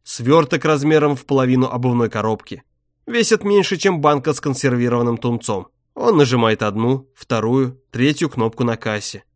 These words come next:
В окошке высвечивается цена. Сто сорок девять долларов. Он говорит: «Чтобы вы не волновались, я замотал оба пакета скотчем». На случай, если вдруг будет дождь, он убирает свёрток в пластиковый пакет и говорит:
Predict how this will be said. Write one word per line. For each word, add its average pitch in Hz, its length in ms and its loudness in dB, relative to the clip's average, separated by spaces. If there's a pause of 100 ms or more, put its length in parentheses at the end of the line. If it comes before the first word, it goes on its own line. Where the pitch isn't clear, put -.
(120)
В 127 60 -4
окошке 196 460 2
высвечивается 175 680 0
цена. 139 380 -2 (340)
Сто - 260 -4
сорок 170 340 -2
девять 127 320 0
долларов. 107 480 -4 (140)
Он 110 180 -6
говорит: 123 460 -2 (480)
«Чтобы 101 500 -4
вы 101 180 -4
не 101 120 -4
волновались, 98 760 -2
я 101 160 -8
замотал 107 480 -4
оба 107 180 -2
пакета 113 400 -6
скотчем». 98 640 -8 (500)
На 131 180 2
случай, 143 340 0
если 139 320 4
вдруг 127 300 2
будет 131 320 0
дождь, 156 320 0
он 160 180 2
убирает 151 380 2
свёрток 151 420 -2
в - 60 -18
пластиковый 139 500 0
пакет 135 380 0
и 135 40 0
говорит: 123 460 -2